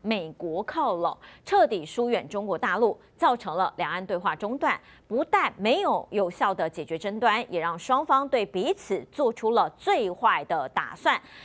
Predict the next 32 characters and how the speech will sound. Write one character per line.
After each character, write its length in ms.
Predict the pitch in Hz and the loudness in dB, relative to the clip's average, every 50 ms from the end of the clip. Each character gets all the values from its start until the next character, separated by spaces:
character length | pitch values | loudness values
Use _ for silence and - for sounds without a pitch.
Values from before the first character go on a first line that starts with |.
| - - - | -20 -8 -2
那 120 | - 294 | 0 0
他 120 | 285 294 294 | 2 4 4
也 120 | 285 240 | 4 2
提 180 | - - 233 233 | 2 0 0 2
到 200 | 330 320 285 247 | 4 4 6 6
了， 100 | 226 208 | 4 4
这 100 | 254 320 | 4 4
个 40 | 302 | 4
美 120 | 269 269 | 6 6
国 80 | 294 320 | 4 6
政 180 | 403 392 349 | 4 4 2
策 200 | 311 - 359 311 | 2 2 2 2
呢， 120 | 285 247 269 | 4 2 0
是 140 | 311 294 | 0 0
建 180 | 247 - 285 254 | 2 2 2 2
立 120 | 254 240 | 2 2
在 180 | 208 254 220 214 | 2 2 2 2
对 200 | - 277 233 202 | 4 2 2 2
中 280 | - - 233 277 359 349 | 2 2 2 2 4 4
国 180 | 254 208 180 | 4 4 4
的 160 | 185 196 180 170 | 6 6 4 4
误 140 | - 226 196 | 2 0 -2
解 160 | - 165 147 | -4 -6 -8
之 200 | - - 185 208 | -6 -6 -6 -6
上， 300 | 226 - 277 220 185 - - - - - - | -2 2 2 2 2 2 -2 -12 -18 -4 0
导 200 | - 196 214 233 | 2 2 2 2
致 220 | - 320 339 294 | 0 0 0 2
呢， 220 | 262 247 240 226 - | 4 4 4 4 4
误 220 | - 392 339 277 247 | 4 4 4 4 4
会 320 | - 349 320 254 - - - - - _ | 4 4 4 4 4 0 -2 -16 -20 _
只 220 | - - 262 311 | -4 -2 0 2
有 220 | 339 359 247 165 | 4 4 4 2